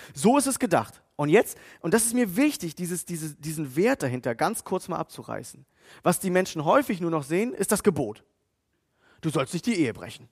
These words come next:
Oh, als Christen,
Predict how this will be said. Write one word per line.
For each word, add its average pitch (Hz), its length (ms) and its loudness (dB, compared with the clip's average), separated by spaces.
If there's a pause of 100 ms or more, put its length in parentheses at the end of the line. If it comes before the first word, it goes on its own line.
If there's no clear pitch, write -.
(1700)
Oh, 214 520 6
als 170 220 0
Christen, 214 520 -4